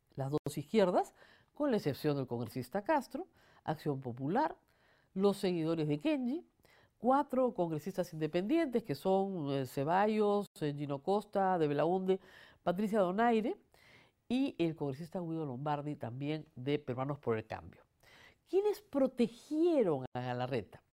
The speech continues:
Todo el fujimorismo, el apra, Alianza para el Progreso, y se pusieron de ladito, de costado, se abstuvieron los de Peruanos por el Cambio, probando una vez más que están formando alianza con el fujimorismo. Es decir, el fujimorismo tiene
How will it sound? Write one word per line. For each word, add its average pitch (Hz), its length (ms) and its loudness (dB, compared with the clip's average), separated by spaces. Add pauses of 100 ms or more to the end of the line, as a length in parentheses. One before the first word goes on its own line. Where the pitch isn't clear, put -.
(140)
Todo 131 160 -2
el 123 80 -2
fujimorismo, 139 720 -6 (140)
el 123 240 -4
apra, 139 420 -6 (580)
Alianza 175 540 2
para 175 140 -2
el 220 100 0
Progreso, 196 640 -4 (340)
y 254 280 -2
se - 160 -6
pusieron 185 400 -4
de 147 80 2
ladito, 160 520 0
de 139 160 -2
costado, 208 600 -2
se - 180 -6
abstuvieron 175 840 -6 (600)
los 233 260 -4
de 233 100 -6
Peruanos 175 520 -10
por - 160 -14
el 131 120 -12
Cambio, - 340 -18 (480)
probando 143 380 -8
una 160 160 -6
vez 269 180 -8
más 247 300 -8 (280)
que 320 80 -6
están 254 200 -4
formando 131 320 -6
alianza 120 360 -4
con 104 160 -8
el 101 60 -12
fujimorismo. 90 680 -10
Es 220 60 2
decir, - 220 0
el 180 80 0
fujimorismo 285 720 -2
tiene 151 400 -2